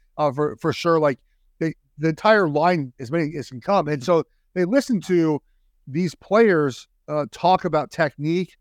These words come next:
but I think it's more about the life stories they tell. Um, when the, when the panel comes up, which is improved every year now, we had a panel of seven offensive linemen. I mean, Andrew Whitworth, who just retired after about eighteen years, Steve Hutchinson, who's in the Hall of Fame,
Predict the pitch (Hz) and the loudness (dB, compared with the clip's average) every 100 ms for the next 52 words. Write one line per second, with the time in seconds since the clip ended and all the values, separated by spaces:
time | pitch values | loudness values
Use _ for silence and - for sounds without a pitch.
0 | _ _ _ - 180 - 233 320 185 170 | _ _ _ -4 -4 0 2 2 0 0
1 | 185 170 156 147 127 135 156 - _ _ | 0 2 0 0 -2 0 -2 -4 _ _
2 | - - 190 196 190 196 185 202 214 220 | -16 -4 0 2 2 -2 0 4 4 2
3 | - _ _ 143 143 147 156 151 151 143 | -6 _ _ -2 -2 -2 -2 -2 -2 -4
4 | 143 180 180 - 170 139 160 135 156 147 | 0 2 2 0 -4 2 0 2 -4 -4
5 | 127 127 - 165 135 135 127 156 170 135 | -6 -6 -2 0 0 -2 0 0 2 0
6 | 123 190 160 - 160 160 151 127 - _ | 2 0 0 -2 -2 0 0 -2 -8 _
7 | _ _ - 123 - 175 160 151 165 127 | _ _ -14 -12 0 2 4 2 2 -4
8 | 131 131 170 160 139 135 127 127 131 175 | -4 0 2 2 -2 -2 -2 -4 -2 -4
9 | 175 180 165 156 156 120 143 151 147 151 | 0 0 2 0 -2 -6 -10 -6 0 2
10 | 139 - 123 135 139 143 151 139 123 123 | 2 -2 -4 -4 -2 -4 -2 -2 0 -2
11 | - _ _ _ _ - 190 185 185 175 | -6 _ _ _ _ -4 0 0 0 -2
12 | 185 175 147 139 127 151 156 - 147 139 | 0 2 0 -2 0 2 2 2 0 0
13 | 139 | -2